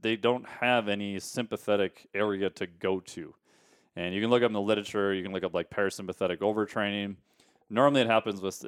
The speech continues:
endurance athletes more so than other athletes. But it makes sense in the case of your body being survival based that,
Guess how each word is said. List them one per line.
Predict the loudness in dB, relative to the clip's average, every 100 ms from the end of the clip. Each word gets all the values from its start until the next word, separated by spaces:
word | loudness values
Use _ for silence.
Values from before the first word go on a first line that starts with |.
| -8
endurance | -8 -2 0 0 -2
athletes | -2 -2 -2 -6 -6 -10
more | -6 -6
so | -4 -6
than | -4
other | -2 2 2
athletes. | 2 0 -2 -4 -6 -20 _ _ _ _ _ _ _ -20 -4
But | 0
it | 2
makes | 0 -2
sense | -2 -2 -4
in | -6
the | -6
case | -4 -2 -2 -2
of | -2 0
your | 0
body | 2 4 2
being | 0 -8
survival | -8 -6 0 2 2 -2
based | -2 -4 -4 -4
that, | -4